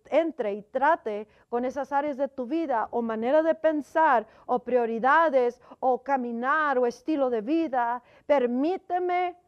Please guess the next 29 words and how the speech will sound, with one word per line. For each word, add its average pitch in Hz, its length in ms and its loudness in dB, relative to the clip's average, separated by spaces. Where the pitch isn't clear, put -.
hacer 285 600 -2
lo 240 160 -4
que 226 80 -4
tengo 277 400 -2
que 311 100 -6
hacer 302 520 -2
y 247 160 0
eso 320 260 0
te - 120 -6
ayudará 247 840 2
a 214 120 -4
prepararte 240 680 0
y 214 80 -2
a 202 60 -2
moverte 214 500 -4
con 202 160 -10
mi 202 80 -10
Espíritu 226 600 -6
Santo. 190 360 -8
Hay 247 120 -2
cosas 302 420 -2
que 247 260 -2
tal 254 180 4
vez, 277 300 0
eh, 240 320 0
el 254 140 2
enemigo 262 720 -2
usa 285 240 -4
personas 294 800 -6